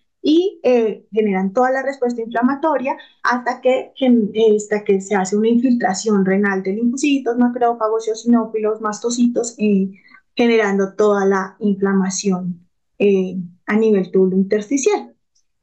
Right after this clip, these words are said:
Acá es importante que se produce de siete a catorce días después de la exposición, no es una respuesta inmediata,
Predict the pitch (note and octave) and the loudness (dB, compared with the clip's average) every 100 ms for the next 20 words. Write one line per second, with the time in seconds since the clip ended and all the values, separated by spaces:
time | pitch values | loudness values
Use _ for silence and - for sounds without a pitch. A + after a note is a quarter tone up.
0 | _ _ - C#4 C#4 F4 F#4 F#4+ F#4 E4 | _ _ -6 -4 0 -2 0 -2 0 -4
1 | - D4+ F#4 F#4+ - F4 C4 B3+ B3 B3 | -2 0 0 0 -2 -2 0 2 2 2
2 | C4 C4 B3 A#3+ A#3 A#3+ A#3+ A3+ - G#3 | -2 0 0 0 -2 -4 -2 -4 2 2
3 | G#3+ G#3+ A#3+ A#3+ - F#3+ F#3+ F#3+ - - | 2 2 0 0 0 0 2 -2 -4 -4
4 | - A#3+ A#3+ - D#4 G3+ F#3+ G3 A#3+ A3+ | -4 -4 -2 2 2 2 0 0 0 0
5 | A3 A#3+ A#3+ G3 F#3+ G3 G#3+ G3 A#3 A#3 | 0 0 0 -4 0 2 4 4 2 0
6 | F#3+ | -2